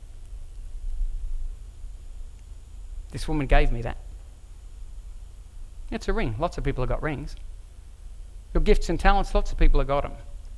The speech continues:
Lots of people have got 'em. When we sit there and we um and ah about our gifts and talents and we compare ourselves with other people, if I had what you had, of course I could make a difference, God.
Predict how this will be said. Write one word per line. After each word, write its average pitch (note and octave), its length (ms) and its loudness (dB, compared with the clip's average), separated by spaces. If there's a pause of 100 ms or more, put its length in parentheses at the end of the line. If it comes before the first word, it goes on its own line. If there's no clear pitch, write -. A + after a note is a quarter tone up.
(1200)
Lots - 140 2
of - 60 -6
people C#3 240 0
have A2+ 60 -2
got A2 120 -2
'em. - 80 -6 (1600)
When F#3 120 12
we F3+ 80 10
sit A3 220 6
there G3 320 10
and E3+ 120 4
we D#3+ 240 2 (380)
um F#3 140 12
and E3 100 10
ah F#3+ 220 12
about E3 200 8
our D#3+ 40 4
gifts E3 280 2
and D#3 120 2
talents E3+ 360 6
and D3 100 0
we - 20 -4
compare E3 380 6
ourselves D#3 400 0
with C3+ 100 0
other D3+ 120 6
people, D3+ 360 -2 (1120)
if D3 160 2
I E3 140 12
had E3 140 12
what C3 140 0
you F3 140 6
had, C#3 180 6
of C3 80 -2
course D#3 160 2
I D3 80 6
could C3 120 4
make C3 160 0
a C3 60 0
difference, B2+ 300 2
God. C#3+ 320 0